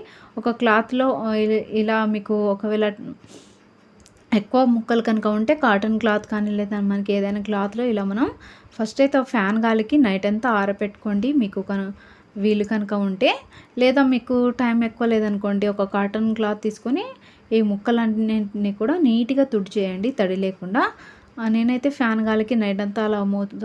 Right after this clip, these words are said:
మూ-, ఆ మూతలో పెట్టి పక్కన పెట్టేశాను. So, ఇక్కడ నేను ఆవాలు, జీలకర్ర, అలాగే మెంతులు అనమాట. So, ఇక్కడ నేను ఈ, ఇవి వచ్చేసి ఎంత అంటే ఇవన్నీ కూడా నేను వేయించుకున్నాను. ఆ,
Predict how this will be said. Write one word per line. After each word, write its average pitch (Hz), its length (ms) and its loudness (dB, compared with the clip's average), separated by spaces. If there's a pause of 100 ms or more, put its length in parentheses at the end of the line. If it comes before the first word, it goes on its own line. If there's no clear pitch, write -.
(120)
మూ-, 196 280 -4 (120)
ఆ 190 40 -4 (180)
మూతలో 208 340 -2
పెట్టి 214 300 -6 (120)
పక్కన 202 240 -4
పెట్టేశాను. 202 560 -8 (420)
So, - 160 -8
ఇక్కడ 233 260 -2
నేను 220 140 0 (200)
ఆవాలు, 208 420 2 (640)
జీలకర్ర, 208 520 0 (420)
అలాగే 214 300 -2
మెంతులు 202 460 0
అనమాట. 185 340 -4 (420)
So, - 80 -12 (100)
ఇక్కడ 247 160 0
నేను 240 340 2 (140)
ఈ, 220 40 2 (840)
ఇవి 240 120 -2
వచ్చేసి 277 380 0
ఎంత 233 200 2
అంటే 240 340 0 (100)
ఇవన్నీ 220 300 2
కూడా 311 200 0
నేను 311 240 4
వేయించుకున్నాను. 220 840 2 (500)
ఆ, 220 60 -4